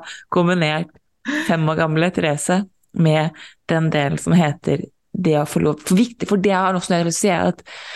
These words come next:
du kan ønske å være, altså, du kan ha et ønske om å være mamma,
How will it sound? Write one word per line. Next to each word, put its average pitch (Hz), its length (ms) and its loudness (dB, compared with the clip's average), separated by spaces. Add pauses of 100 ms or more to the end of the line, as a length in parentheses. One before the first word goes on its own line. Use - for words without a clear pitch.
(180)
du - 100 0
kan 202 460 0
ønske 180 340 -2
å - 60 2
være, 175 160 0 (220)
altså, 202 140 -2
du 196 80 2
kan 208 220 0
ha 185 60 4
et 180 160 -2
ønske 190 240 0
om 175 80 4
å 175 60 4
være 165 180 0
mamma, 165 280 2